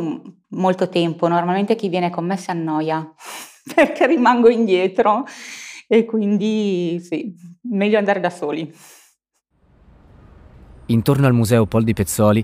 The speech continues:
Speaker 2: c'è un mondo da scoprire, da via Manzoni a piazza San Babila,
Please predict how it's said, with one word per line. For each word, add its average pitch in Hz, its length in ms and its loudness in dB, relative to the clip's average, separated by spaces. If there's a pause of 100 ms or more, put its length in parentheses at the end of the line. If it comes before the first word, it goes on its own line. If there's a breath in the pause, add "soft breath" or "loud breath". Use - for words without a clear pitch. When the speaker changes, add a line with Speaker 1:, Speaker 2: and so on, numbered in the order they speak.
(260)
Speaker 2:
c'è - 140 -4
un 131 140 4
mondo 143 260 4
da 113 120 2
scoprire, 90 520 0 (280)
da 92 180 0
via 104 180 2
Manzoni 104 560 2
a 78 80 -2
piazza 101 300 -2
San 107 220 0
Babila, 90 400 2